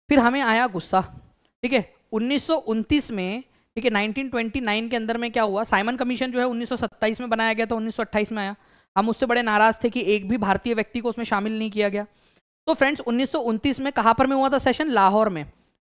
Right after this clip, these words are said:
लाहौर के अंदर में। और इस सेशन के अध्यक्ष थे पंडित जवाहरलाल नेहरू। अब बोला कि भाई, स्वराज गया तेल लेने, अब तो हमको पूर्ण स्वराज चाहिए, ठीक है, पूर्ण स्वराज मतलब पूरी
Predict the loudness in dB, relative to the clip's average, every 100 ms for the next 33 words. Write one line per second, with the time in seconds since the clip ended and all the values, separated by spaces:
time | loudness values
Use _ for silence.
0 | -2 2 4 4 2 0 -2 -2 -6 -8
1 | -16 _ _ _ _ 2 2 4 -2 2
2 | 2 4 2 2 0 4 2 4 0 2
3 | 0 -2 0 0 4 4 4 4 4 4
4 | 2 -2 -4 -8 -12 _ _ _ _ _
5 | _ 4 6 6 4 4 4 4 4 4
6 | 6 6 4 2 2 2 0 0 -6 -8
7 | -12 -20 _ -4 -4 4 4 4 0 0
8 | 0 2 2 2 2 2 -4 -6 -10 -14
9 | -18 _ -8 -4 -4 _ _ 0 2 2
10 | 4 4 4 2 -2 -4 -2 -2